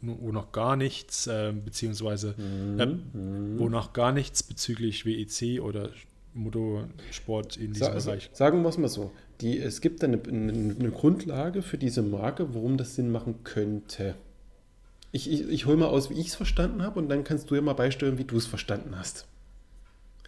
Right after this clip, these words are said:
Speaker 2: Wir reden von der Lieblingsmarke unseres einem Fotografen Ton, der Alfa Romeo. Alfa Romeo fährt aktuell Formel eins. So wie ich das verstanden habe, fährt Audi ab zweitausendsechsundzwanzig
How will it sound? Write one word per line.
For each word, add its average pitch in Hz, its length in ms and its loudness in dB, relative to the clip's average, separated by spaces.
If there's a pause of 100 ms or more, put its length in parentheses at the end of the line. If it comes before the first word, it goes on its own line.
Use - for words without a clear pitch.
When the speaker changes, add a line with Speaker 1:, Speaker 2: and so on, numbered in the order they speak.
(540)
Speaker 2:
Wir 117 140 2
reden 170 580 2
von 127 420 2
der 123 100 2
Lieblingsmarke 127 840 2
unseres 120 800 0
einem 107 280 2
Fotografen 107 640 -4
Ton, 90 280 -6 (1080)
der 110 300 0
Alfa 123 240 2
Romeo. 104 440 2 (580)
Alfa 170 280 0
Romeo 117 420 2
fährt 123 240 -4
aktuell 117 420 -4
Formel 107 340 -2
eins. - 440 -10 (1120)
So 110 160 -2
wie 147 100 2
ich 180 120 0
das 120 180 2
verstanden 98 580 -4
habe, 104 300 -2
fährt - 240 -4
Audi 123 360 2
ab - 120 -4
zweitausendsechsundzwanzig 110 1300 -4